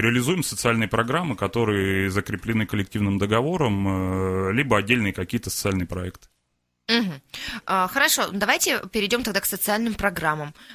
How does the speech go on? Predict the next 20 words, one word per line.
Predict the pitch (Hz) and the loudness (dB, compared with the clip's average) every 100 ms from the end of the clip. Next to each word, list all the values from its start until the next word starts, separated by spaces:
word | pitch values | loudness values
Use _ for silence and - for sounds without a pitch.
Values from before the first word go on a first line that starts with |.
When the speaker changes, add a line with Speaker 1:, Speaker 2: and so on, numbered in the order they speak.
| - | -10
Speaker 2:
А, | 165 | -8
перечислите | 160 208 226 269 - - 185 | -4 -2 0 0 0 -2 -6
там | 165 | -4
несколько | 180 185 - - 165 | -2 -2 -4 -6 -4
из | 202 | -2
них, | 220 | -2
чтобы | - 170 180 | -2 -2 0
нашим | 180 - 190 | 2 2 0
слушателям | 226 240 208 185 | -2 -4 -2 -4
стало | 185 202 196 | 0 2 2
понятно, | 196 214 202 165 156 - | 0 2 2 0 -4 -6
ш-, | - | -4
чем | - 339 | 0 0
конкретно. | 381 240 226 175 151 156 | 0 -2 -2 -2 -4 -4
То | 175 | -6
есть | 170 | -4
давайте | 226 254 | -2 -2
на | 180 | -2
картошках | 202 233 196 160 - - | 0 2 0 -2 -2 -8
прям. | - 143 | -12 -12